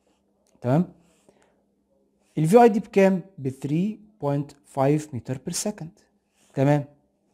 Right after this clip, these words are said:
calculate the horizontal range، هنا عايز ال R بكام؟ ومديني الجي بكام؟ ب ten meter per second square، اللي هي الجرافيتيشنال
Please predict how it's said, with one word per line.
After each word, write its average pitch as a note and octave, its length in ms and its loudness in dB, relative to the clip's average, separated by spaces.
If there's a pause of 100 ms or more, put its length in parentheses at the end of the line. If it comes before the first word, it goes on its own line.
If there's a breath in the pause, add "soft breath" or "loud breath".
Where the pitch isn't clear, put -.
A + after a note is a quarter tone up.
(500 soft breath)
calculate F#3+ 280 4
the A#3 100 6
horizontal G3+ 480 4 (300)
range، D3+ 420 2 (160)
هنا E3 180 0
عايز F3 300 2
ال E3+ 100 0 (400)
R C3+ 60 -10 (760)
بكام؟ C3 400 -6 (920)
ومديني C#3+ 440 2
الجي D#3 200 -2
بكام؟ C#3+ 460 -4
ب B2+ 140 -8
ten D3 360 -2 (280)
meter C#3 320 -4
per B2+ 160 -10
second A#2+ 420 -10
square، - 120 -10
اللي C3 180 -4
هي C3+ 100 2
الجرافيتيشنال C3 640 -6